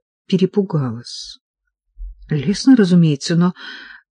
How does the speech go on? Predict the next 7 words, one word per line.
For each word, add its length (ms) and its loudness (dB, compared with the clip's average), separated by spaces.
это 500 -6
все 280 -4
надо 300 0
еще 360 -2
обдумать. 520 -2
Не 540 4
здесь, 640 -6